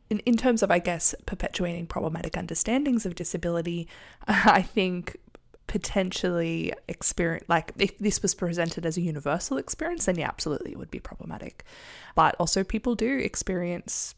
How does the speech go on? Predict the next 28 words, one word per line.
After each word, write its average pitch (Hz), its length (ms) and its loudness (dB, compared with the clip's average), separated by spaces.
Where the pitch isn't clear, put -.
e-, - 140 2
especially 233 680 2
if 185 120 -2
we're 190 60 2
thinking 185 280 -2
about 165 300 0
the, - 140 -6
this 175 280 0
specific - 560 0
instance - 420 -8
where 170 160 -2
Bran 180 280 -2
has 175 120 -4
gone 160 200 -2
through - 380 -6
a 180 60 -4
trauma, - 580 0
um, 151 320 -2
and 170 100 -2
then 165 80 0
his 160 220 0
life 151 220 0
has 156 100 2
substantially - 520 -2
changed - 360 -8
afterwards. - 580 -4
Like, 202 360 -2
yeah, 294 200 2